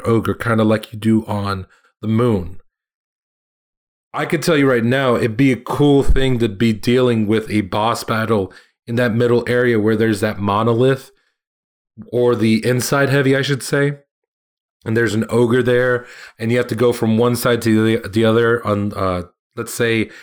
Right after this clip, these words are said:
there's a diamond or something, and you have to destroy that diamond to be able to do damage to this ogre. Th-, that's just a s-, um, a minor story idea, but I think it adds context to the areas that you go to. And that's really important in a game like this,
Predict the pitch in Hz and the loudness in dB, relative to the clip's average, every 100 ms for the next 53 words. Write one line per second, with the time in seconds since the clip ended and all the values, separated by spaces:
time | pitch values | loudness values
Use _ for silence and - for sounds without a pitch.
0 | - - 107 110 107 110 104 104 92 - | -20 -10 -4 -2 -2 0 0 0 -2 -4
1 | - 120 117 110 104 107 101 - 113 107 | -6 -2 0 0 0 -2 -2 -2 -2 -4
2 | 107 92 - _ _ _ - 117 123 123 | -6 -8 -14 _ _ _ -6 -2 0 -2
3 | 117 120 - - 120 120 117 110 98 113 | -2 -2 -4 -2 0 2 2 0 0 -2
4 | 110 107 104 95 95 110 104 101 92 110 | 0 0 -2 -2 0 2 2 0 2 0
5 | 110 107 107 92 - 95 95 - 104 98 | 2 0 0 -4 -8 -6 -8 -6 -4 -6
6 | - - _ _ - - - 139 147 180 | -8 -20 _ _ -20 -18 -10 -8 0 0
7 | 180 202 156 - 123 127 120 113 113 120 | 2 -2 -2 -2 0 0 0 0 0 0
8 | 127 123 - 127 117 107 104 120 113 104 | 0 0 0 2 2 0 0 2 2 2
9 | 113 113 - 156 139 - - 123 117 - | 0 0 0 0 0 -4 -4 -4 -4 -6
10 | - 127 127 117 123 110 - 110 107 110 | -6 -2 -2 0 -2 -2 -8 -2 -2 -2
11 | 117 120 113 98 101 98 110 110 107 160 | 0 2 0 -2 -6 -4 -2 -2 -4 -12
12 | 127 _ _ _ _ _ _ - 117 127 | -16 _ _ _ _ _ _ -8 -4 -2
13 | 120 110 127 127 120 110 - 123 113 101 | -2 0 2 2 0 -2 0 0 0 -4
14 | 95 95 92 104 98 95 - - 113 95 | -4 -6 -2 -4 -2 -4 -4 -4 -4 -4